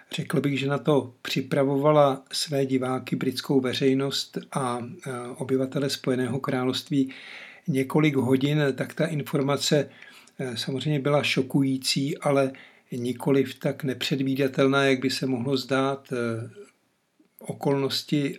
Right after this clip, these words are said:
a způsob, jak si toho zpravodajství napovídali, že, eh,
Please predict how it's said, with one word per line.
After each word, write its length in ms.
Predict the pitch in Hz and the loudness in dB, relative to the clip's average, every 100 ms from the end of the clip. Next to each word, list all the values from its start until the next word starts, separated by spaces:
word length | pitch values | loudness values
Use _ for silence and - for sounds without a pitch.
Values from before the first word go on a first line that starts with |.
| - | -6
a 280 | 120 120 113 | -6 -6 -10
způsob, 680 | - - 139 - - 143 - | -12 -8 -6 -4 -2 -2 -2
jak 160 | 135 - | -6 -4
si 140 | 135 | -6
toho 220 | 139 139 | -4 -4
zpravodajství 760 | 143 - 135 131 135 131 - 135 | -6 -4 -4 0 0 0 -4 -6
napovídali, 640 | 127 139 131 135 135 135 | -4 -2 -2 0 2 2
že, 240 | 131 135 131 - - - - - _ | 2 0 0 -10 -20 -20 -20 -20 _
eh, 460 | 156 131 127 127 | -6 -4 -4 -6